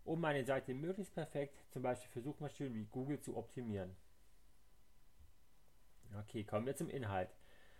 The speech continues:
Das Modul eins, das Nischen-, Nischensystem, bekommst du insgesamt neunzehn Videos. Hier dreht sich alles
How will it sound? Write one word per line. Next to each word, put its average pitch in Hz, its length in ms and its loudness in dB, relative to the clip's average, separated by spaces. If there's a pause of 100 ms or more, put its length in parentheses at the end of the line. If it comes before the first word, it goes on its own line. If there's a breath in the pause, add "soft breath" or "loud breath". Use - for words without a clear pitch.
(440 loud breath)
Das 107 120 -6
Modul 127 280 6
eins, 165 260 4
das 156 140 0
Nischen-, 175 480 0
Nischensystem, 165 1000 0
bekommst 143 680 0
du 143 80 0
insgesamt 131 640 2
neunzehn 139 480 0
Videos. 110 480 0
Hier 127 140 -4
dreht 143 240 0
sich - 240 -10
alles 196 520 2